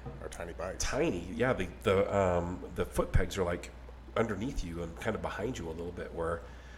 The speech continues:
Speaker 2: I'm used to having them up in front of me, you know, by a long ways on my Lazy Boy. So it was brutal.
Speaker 1: Oh, yeah.
Speaker 2: But just fun. It was fun learning some stuff. Annie was, um, sh-, she was way better than I thought she'd be. I thought she'd be dropping the bike all over the place. Two people out of the twelve washed out, so.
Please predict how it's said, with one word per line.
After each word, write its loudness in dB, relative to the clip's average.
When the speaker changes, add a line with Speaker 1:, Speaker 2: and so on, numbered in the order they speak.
Speaker 2:
I'm -2
used -2
to 2
having 2
them 2
up -2
in 0
front 4
of -2
me, -6
you -10
know, 0
by -4
a -2
long -2
ways -4
on -4
my 0
Lazy -4
Boy. -4
So 2
it 2
was 2
brutal. 2
Speaker 1:
Oh, 4
yeah. -2
Speaker 2:
But -4
just -2
fun. 4
It -8
was -2
fun 6
learning 8
some -2
stuff. 6
Annie 4
was, 4
um, 4
sh-, -10
she -4
was 0
way 2
better 2
than 0
I -2
thought -2
she'd -8
be. -8
I -10
thought -4
she'd -4
be -6
dropping -2
the -2
bike -2
all 0
over -2
the -6
place. 2
Two -4
people 0
out 0
of -2
the -6
twelve -2
washed 0
out, -2
so. -6